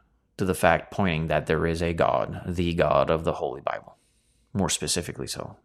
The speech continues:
'Cause an atheist, of course, we used to be like, "Well, what makes your God more special than all the other gods? 'Cause our God is real.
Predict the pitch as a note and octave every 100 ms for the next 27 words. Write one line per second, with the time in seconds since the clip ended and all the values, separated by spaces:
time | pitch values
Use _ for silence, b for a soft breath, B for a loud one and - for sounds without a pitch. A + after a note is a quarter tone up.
0 | _ G2 F2+ F2+ F2 E2 - D#2+ - D#2
1 | F2 F2 D#2+ D#2 D#2 D2 - B B B
2 | B B _ - D#3+ F3+ F3 E3 D#3+ D3
3 | C3 A#2 A2 G2+ F2+ F2+ D#2+ D2+ D2+ D2
4 | - C2+ C#2 A#1+ B1+ B1 A1+ A1+ B1 G1+
5 | - - - - - B B B B -
6 | E2+ F2+ A#2+ D3 G2+ C2+ B1+ C2 D#2 D#2
7 | G#2 A2 F2 E2+